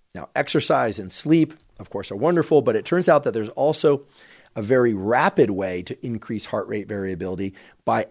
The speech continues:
activating the vagal innervation of the heart and the way that the heart and some other circuits within the so-called brainstem interact. And that's through something called respiratory sinus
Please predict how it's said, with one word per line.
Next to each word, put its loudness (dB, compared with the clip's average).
activating 0
the -2
vagal 4
innervation -4
of -10
the -6
heart 4
and -2
the -2
way 6
that 2
the -8
heart 0
and -8
some -6
other 6
circuits 0
within -2
the -6
so-called -8
brainstem 0
interact. -8
And -8
that's -6
through -6
something -6
called -4
respiratory -6
sinus -8